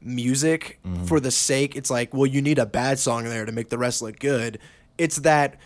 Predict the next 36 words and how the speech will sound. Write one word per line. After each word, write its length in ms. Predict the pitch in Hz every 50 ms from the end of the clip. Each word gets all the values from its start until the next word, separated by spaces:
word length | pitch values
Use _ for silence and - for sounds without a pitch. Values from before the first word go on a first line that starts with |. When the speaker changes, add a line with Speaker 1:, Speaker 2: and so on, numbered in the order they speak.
| - - _ _ _ _ _ _ _ -
Speaker 1:
there 300 | 143 135 160 165 170 170
are 140 | 165 170 156
songs 420 | - - 170 165 170 180 175 165
that 160 | 156 147 -
on 220 | - 143 151 156 160
their 180 | 156 147 143
own 340 | 120 131 139 156 156 151 135
I 140 | 120 131 131
probably 400 | - - - 147 139 156 165 160
wouldn't 360 | 143 131 135 143 151 143 147
be 180 | 139 139 127 127
into 420 | 131 147 143 - 160 156 160 151
and 80 | 139 131
I 60 | 127
would 120 | 123 120
probably 280 | 107 - 139 139 147 143
be 140 | 135 127 123
bored 520 | 107 - _ - - 120 120 135 151 156
with, 340 | 170 185 190 196 196 - 151
but 180 | 131 139 131 120
when 140 | 143 147 151
they're 100 | 151 143
in 220 | 139 151 160 175 165
the 80 | 147
context 580 | 147 - - 156 160 160 156 - 156 139 - -
of 100 | 139 123
the 120 | 123 123 -
album, 460 | - 127 139 156 151 139 127 117 113
that's 340 | 107 120 123 131 143 - -
what 180 | 143 139 127 113
makes 280 | 131 131 135 131 -
me 140 | 139 127 120
really 420 | 107 104 117 120 131 135 135 135
get 160 | 120 113 113 101
into 240 | 127 147 147 - -
them, 260 | - 85 82 90 -